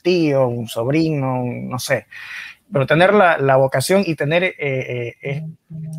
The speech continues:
en su interior esa, esa alma de niño o de niña, ¿no? No perderla, ¿no? Es decir, tener la, la, la, viva la curiosidad, las ganas de aprender, de, de querer aprender cosas nuevas, como lo hace una niña, como lo hace un niño.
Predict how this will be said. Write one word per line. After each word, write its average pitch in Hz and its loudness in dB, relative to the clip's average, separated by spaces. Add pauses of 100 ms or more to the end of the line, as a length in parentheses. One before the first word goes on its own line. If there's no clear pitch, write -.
(220)
en 143 -2
su 139 -4
interior 151 2
esa, 190 0
esa 160 0
alma 175 0
de 135 -2
niño 170 -2
o 151 -6
de 127 -4
niña, 170 -2 (260)
¿no? 127 -12
No 143 -4
perderla, 139 0 (160)
¿no? 113 -12 (100)
Es 127 -8
decir, 143 -2 (420)
tener 160 4
la, 170 8
la, 131 2
la, 117 -2
viva 180 4
la 147 2
curiosidad, 131 0
las 131 -2
ganas 143 -2
de 135 -2
aprender, 151 -4
de, 120 -10
de 117 -14
querer 160 -2
aprender 131 -6
cosas 131 -8
nuevas, 170 0
como 127 -8
lo 131 0
hace 143 -2
una 131 -6
niña, 175 -2
como 127 -10
lo 139 -2
hace 131 -8
un 131 -6
niño. 180 -6